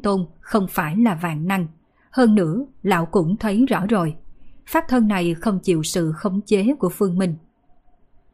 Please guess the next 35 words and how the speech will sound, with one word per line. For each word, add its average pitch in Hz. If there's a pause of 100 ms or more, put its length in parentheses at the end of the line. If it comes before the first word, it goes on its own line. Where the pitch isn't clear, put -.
(300)
Những 196
ý 208
niệm 180
này 175
hiện 165
lên 196
trong 190
đầu 170
của 185
Hàng 180
Ngôn 185
Băng 190 (280)
với 208
tốc 311
độ 160
như 185
ánh 185
sáng. 202 (560)
Chỉ 180
là 185
trong 185
nháy 196
mắt, 294 (240)
lão 196
đã 170
quyết 311
định, 160 (400)
đó 220
chính 226
là 180
mọi 160
thứ 214
đều 190
mặc 170
kệ, 160